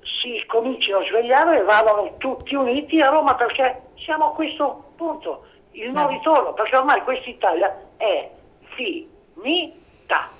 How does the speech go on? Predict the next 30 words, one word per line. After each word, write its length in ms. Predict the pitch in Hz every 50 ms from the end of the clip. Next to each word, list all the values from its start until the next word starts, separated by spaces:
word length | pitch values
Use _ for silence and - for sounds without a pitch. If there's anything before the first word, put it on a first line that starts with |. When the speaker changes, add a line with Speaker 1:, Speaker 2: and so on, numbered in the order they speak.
| _ _ _
Speaker 2:
Chiarissimo. 420 | _ - 196 190 - 180 - 359 330
Speaker 1:
Chiuso. 300 | - 175 175 165 - - - - _ _ _ _ -
Speaker 2:
Va 200 | - 311 330 339 320
Speaker 1:
Eh, 20 |
Speaker 2:
bene. 320 | 233 190 180 - - - -
Speaker 1:
che 100 | - 233
la 160 | 214 214 220
realtà 340 | 233 247 247 247 - 311 302
è 40 |
Speaker 2:
Grazie. 80 | - 220
Speaker 1:
questa, 340 | 269 269 - 330 302 - -
eh, 640 | - - - - - - - - - - 254 285 277
mi 60 | 247
dispiace, 400 | - - - 349 302 - - -
però 180 | - 180 269
la 200 | 269 - - - -
realtà 260 | 170 214 240 - -
è 60 | -
questa 200 | - 165 160 254
qua. 220 | 254 - - - - 214 - - - - 170 - -
Speaker 2:
Va 140 | 196 190
bene, 340 | 185 185 170 170 165 165 -
Speaker 1:
Eh, 60 | 202
non 100 | 214 226
ci 100 | - -
si 60 | 208 220
Speaker 2:
grazie. 240 | 226 220 214 -
Speaker 1:
scappa. 360 | - - - - - - - - _ _ _ _ _ _ _ -
Prego. 160 | - 226 254
Speaker 2:
Gra-, 160 | 240 247 202